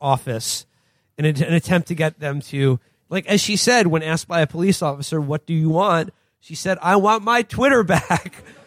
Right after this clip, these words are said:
And I would just like to give a special shout out to Catherine Krieger, who's in the audience tonight,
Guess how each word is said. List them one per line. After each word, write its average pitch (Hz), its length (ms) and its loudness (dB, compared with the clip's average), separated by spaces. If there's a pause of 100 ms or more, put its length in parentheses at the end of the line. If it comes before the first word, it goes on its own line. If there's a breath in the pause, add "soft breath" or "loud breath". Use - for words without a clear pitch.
(680 loud breath)
And 202 100 2
I 208 60 4
would 208 80 2
just 240 180 2
like 254 120 2
to 208 60 -10
give 214 120 -8
a 202 60 -2
special 240 360 -2
shout 185 320 0
out 160 260 2 (400)
to 156 100 -8
Catherine 196 380 -2
Krieger, 170 380 -2
who's 143 160 2
in 156 60 0
the 147 100 -2
audience 135 420 0
tonight, 143 400 0